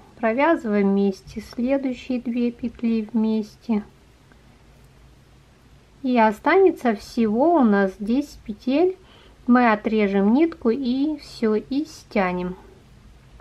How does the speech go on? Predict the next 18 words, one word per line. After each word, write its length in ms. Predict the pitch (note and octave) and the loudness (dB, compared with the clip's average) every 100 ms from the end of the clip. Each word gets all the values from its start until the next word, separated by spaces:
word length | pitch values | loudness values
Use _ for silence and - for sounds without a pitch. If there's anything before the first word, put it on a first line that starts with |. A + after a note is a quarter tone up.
| F#3 - - - | -8 -10 -20 -12
Так, 440 | G3 F3+ G3+ C#4+ | -10 -6 -6 -8
с 120 | - G#3+ | -6 -4
одной 320 | F#3+ F3+ F3+ | -2 -4 -10
стороны 420 | - A#3+ B3+ C#4+ | -6 -4 -2 -2
уменьшили. 840 | C#4+ C#4 C#4 C#4+ - D4 C#4+ C#4+ - - - - - - _ - _ _ - - - - _ - - - | -2 -2 -2 -4 -6 -6 -4 -6 -10 -20 -20 -20 -20 -20 _ -20 _ _ -20 -20 -20 -20 _ -20 -18 -6
И 220 | C#4 D4 | -2 -2
сейчас 520 | - A3 G#3 A3+ A#3 | -4 -10 -4 -2 -4
со 280 | - A#3 A#3 | -4 0 0
второй 500 | - A#3 A3 G#3 F#3+ | 0 2 2 2 -2
стороны 480 | - G3 G3 F#3+ F#3+ | -4 -4 -2 -2 -4
тоже 340 | A3 G3+ G3 | -2 0 -2
провяжу 560 | F#3+ G#3 A3 D4 F4 G4 | -2 -2 0 2 4 4
по 160 | B3 | 4
две 280 | G3+ G3+ G3 | 0 0 0
вместе. 580 | G3 G3 F#3+ - A3+ G#3+ - - - - - - | 0 0 -4 -6 -6 -6 -12 -20 -20 -20 -20 -10
И 200 | C#4+ D4+ | -2 0
закроем 720 | D#4+ A#3 A3 A#3+ B3+ C4 A3+ | 2 0 0 2 2 4 2
петли. 600 | G3+ - G3+ G3 G#3+ G#3 | 0 -2 -2 -2 -4 -4